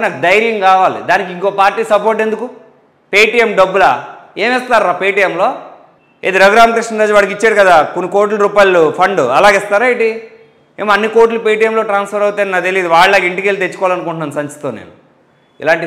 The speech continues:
సన్నాసి మాటలు మానేసి రాష్ట్రాన్ని ఎవరు అభివృద్ధి చేస్తారనే దాని మీద బుర్ర పెట్టండి, మీ నియోజకవర్గాన్ని ఎవరు అభివృద్ధి చేస్తారని బుర్ర పెట్టండి.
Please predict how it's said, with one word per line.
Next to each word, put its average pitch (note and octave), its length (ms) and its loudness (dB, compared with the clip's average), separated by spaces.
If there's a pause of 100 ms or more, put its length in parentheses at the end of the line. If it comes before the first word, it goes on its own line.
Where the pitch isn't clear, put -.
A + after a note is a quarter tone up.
(120)
సన్నాసి G3 560 -2
మాటలు F#3 280 -4 (100)
మానేసి F3 540 -2 (840)
రాష్ట్రాన్ని F#3+ 600 -2
ఎవరు F#3 200 0
అభివృద్ధి F3+ 360 -6
చేస్తారనే E3+ 560 -4
దాని E3 140 -4
మీద E3+ 140 -10
బుర్ర D3 220 -8
పెట్టండి, - 260 -12 (260)
మీ D3 80 -2 (120)
నియోజకవర్గాన్ని G3 640 0
ఎవరు F#3+ 180 0
అభివృద్ధి F#3 300 -6
చేస్తారని F3+ 420 -6
బుర్ర E3 220 -2
పెట్టండి. C#3 320 -4